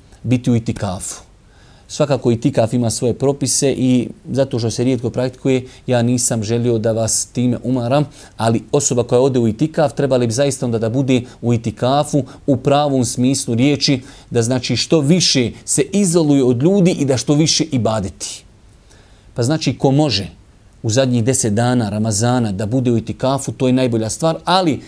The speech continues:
da to ne bude itikaf po cijeli dan na mobitelu, cijeli dan ima tamo deset momaka koji su zajedno sa njim,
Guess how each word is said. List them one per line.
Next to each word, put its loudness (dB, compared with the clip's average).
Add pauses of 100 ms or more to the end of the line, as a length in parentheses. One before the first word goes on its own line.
(180)
da 0
to 2
ne 4
bude 4
itikaf -2 (180)
po 0
cijeli 2
dan 0
na 2
mobitelu, 2
cijeli 2
dan 0
ima 2
tamo 0
deset -2
momaka -2
koji -4
su -4
zajedno 0
sa 0
njim, 2